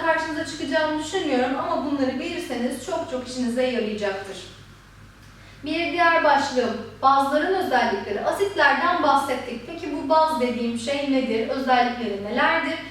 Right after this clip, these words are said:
Günlük hayatımda ne olarak karşımda ben bazları görürüm? Öncelikle suda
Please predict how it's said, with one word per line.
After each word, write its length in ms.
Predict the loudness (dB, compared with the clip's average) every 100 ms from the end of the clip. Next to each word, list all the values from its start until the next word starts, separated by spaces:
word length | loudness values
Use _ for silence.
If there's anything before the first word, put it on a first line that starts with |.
| -16 -12
Günlük 340 | -2 -2 2
hayatımda 540 | 4 4 4 0 -2 -2
ne 300 | 0 0 2
olarak 360 | 4 4 2 2
karşımda 520 | 0 0 -2 -4 -4
ben 220 | -2 0
bazları 480 | 2 2 2 0 -2
görürüm? 640 | -2 -2 -4 -6 -10 -16 -20 -20 -8 0
Öncelikle 760 | 2 4 4 4 0 0 -2 -6 -16 -16
suda 220 | -6 0